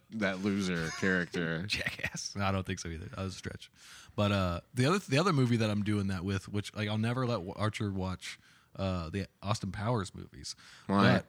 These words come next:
Speaker 1: Oh, well, there's a lot of weird
Speaker 2: it's
Speaker 1: sex stuff.
Speaker 2: real sexy, yeah.
Speaker 1: Yeah.
Speaker 2: But, uh, I, for some reason, I said, "Get in my belly" one day, and he was like, "What the hell is that?" So then I watched, uh, we watched the Fat Bastard stuff, and he thinks it's so funny, dude.
Speaker 1: I could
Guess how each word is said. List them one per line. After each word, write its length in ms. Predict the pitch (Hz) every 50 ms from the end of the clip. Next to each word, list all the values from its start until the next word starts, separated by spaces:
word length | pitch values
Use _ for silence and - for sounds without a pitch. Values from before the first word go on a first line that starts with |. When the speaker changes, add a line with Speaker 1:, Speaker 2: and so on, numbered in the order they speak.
| - -
Speaker 1:
Oh, 180 | 95 104 117 117
well, 140 | 113 127
there's 160 | 127 117 98 95
a 40 |
lot 120 | 90 82 78
of 100 | 76 76
weird 180 | 80 78 76 - -
Speaker 2:
it's 40 | 113
Speaker 1:
sex 140 | 80 76 -
stuff. 260 | - - 76 76 -
Speaker 2:
real 180 | 104 101 92 82
sexy, 340 | - - 76 76 - 76 65
yeah. 160 | 71 85 80
Speaker 1:
Yeah. 160 | 78 78 73 - - - _ -
Speaker 2:
But, 180 | 117 107 104 104
uh, 380 | 104 98 95 87 82 82 85 - _ _ _ -
I, 120 | 87 90 92
for 200 | - - - 117
some 240 | - - 127 131 135
reason, 320 | 135 131 113 110 107 - - _ -
I 120 | - 107 107
said, 260 | - 135 123 107 98
"Get 160 | 113 117 110
in 40 | 123
my 140 | 120 95 95
belly" 320 | 90 90 92 98 110 107
one 160 | 92 82 85
day, 240 | 82 71 73 76 73 69
and 80 | 73 92
he 60 | 98
was 140 | 95 87 98
like, 160 | 92 92 -
"What 140 | 92 110 113
the 80 | - 117
hell 160 | 117 117 113
is 80 | 104
that?" 300 | 104 113 113 - - -
So 80 | - 104
then 140 | 98 107 107
I 80 | 107 101
watched, 320 | 95 98 101 104 - - - - 98
uh, 40 |
we 120 | 98 110 110
watched 220 | 104 107 110 -
the 80 | - 98
Fat 240 | - 98 95 90 87
Bastard 340 | 95 98 98 - 117 110
stuff, 220 | - - 123 117 -
and 60 | 107
he 60 | 104 -
thinks 200 | - 101 95 -
it's 160 | 85 - -
so 360 | - - - 85 90 95 98 - -
funny, 220 | 87 87 92 92 87
dude. 160 | - - -
Speaker 1:
I 140 | 87 92 90
could 180 | 90 92 87